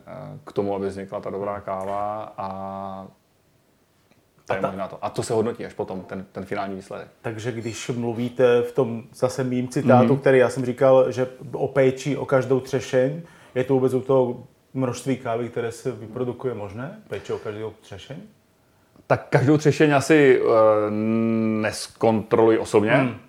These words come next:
Speaker 1: ale v podstatě ten řetězec jako takový, pokud nad ním mám trošku dohled aspoň a vím, co se, co se děje, tak, eh, můžu říct, že v podstatě vím, co se s těma třešněma stalo. Ne konkrétně o každé,
Speaker 2: Jasně.
Speaker 1: ale o celé té rodince třešní.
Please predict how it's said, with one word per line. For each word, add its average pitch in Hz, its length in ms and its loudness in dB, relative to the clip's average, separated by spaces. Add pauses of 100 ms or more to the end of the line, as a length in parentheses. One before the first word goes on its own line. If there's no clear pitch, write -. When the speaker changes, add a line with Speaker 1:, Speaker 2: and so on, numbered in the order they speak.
(580)
Speaker 1:
ale 110 180 2
v - 20 -6
podstatě 113 300 0
ten 117 140 0
řetězec 113 420 2
jako 107 160 -4
takový, 110 680 2
pokud - 180 2
nad 113 100 2
ním 110 140 0
mám 113 160 0
trošku - 280 0
dohled 104 300 4
aspoň 113 420 -4
a 110 80 -2
vím, 104 200 0
co 110 140 -4
se, 113 320 -2 (100)
co - 160 -6
se 110 160 2
děje, 107 540 0
tak, - 300 -4
eh, - 0 - (580)
můžu 110 360 2
říct, 107 220 2
že 104 80 -2
v - 20 -2
podstatě 107 400 -2 (580)
vím, 104 260 -2
co 101 120 -8
se 98 140 -8
s 98 60 -16
těma 107 180 -8
třešněma 104 440 -10
stalo. 95 340 -6
Ne 104 200 -2
konkrétně 101 520 -2
o - 60 -10
každé, 104 420 -4
Speaker 2:
Jasně. 110 200 -6
Speaker 1:
ale 101 100 -4
o - 80 -4
celé 101 180 0
té 101 140 -2
rodince 98 600 0
třešní. 101 460 -6